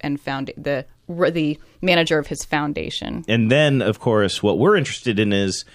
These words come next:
Speaker 2: what does Subway do with that? You
Speaker 1: What
Speaker 2: wanna
Speaker 1: do
Speaker 2: talk
Speaker 1: you
Speaker 2: about crisis brand management.
Speaker 1: Yeah. E-, even if you assume, and I think there has been no compelling evidence that they had any real reason to know about this,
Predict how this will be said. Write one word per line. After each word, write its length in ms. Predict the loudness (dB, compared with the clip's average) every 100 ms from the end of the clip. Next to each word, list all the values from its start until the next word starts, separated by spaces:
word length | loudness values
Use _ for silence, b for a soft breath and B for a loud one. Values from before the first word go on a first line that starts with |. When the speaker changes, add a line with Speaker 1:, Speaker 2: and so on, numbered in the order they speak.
| B B B B _ _
Speaker 2:
what 400 | -2 2 2 -2 _ -4
does 240 | -2 0
Subway 720 | -2 0 2 4 4 4 2
do 340 | 0 2 4 4
with 260 | 2 0 0
that? 300 | 2 2 2
You 80 | 2
Speaker 1:
What 80 |
Speaker 2:
wanna 140 | 4 4
Speaker 1:
do 80 | 4
Speaker 2:
talk 100 | 4
Speaker 1:
you 40 |
Speaker 2:
about 240 | 4 2 0
crisis 520 | -2 0 0 2 -2
brand 360 | -2 0 2 2
management. 720 | 2 0 -2 -4 -6 -8 -8
Speaker 1:
Yeah. 420 | -2 0 2 0 -4 B B _ _ _ B -8
E-, 80 | -2
even 340 | 2 4 4 2
if 160 | 2
you 80 | 0
assume, 460 | 2 2 2 2 2
and 80 |
I 100 | 0
think 320 | 2 0 0 -6 _ _ _ _ -20 -20
there 260 | -4 2 4
has 180 | 4 2
been 260 | 0 0
no 220 | 2 2 2
compelling 460 | -2 -2 0 2
evidence 380 | 0 0 -2 -4
that 140 | -6 2
they 160 | 2
had 200 | 4 2
any 220 | 2 2 0
real 320 | 2 2 2
reason 380 | -2 0 0 -2
to 140 | -2
know 300 | -2 -2 -4
about 380 | -4 -2 -2 -4
this, 200 | -8 -8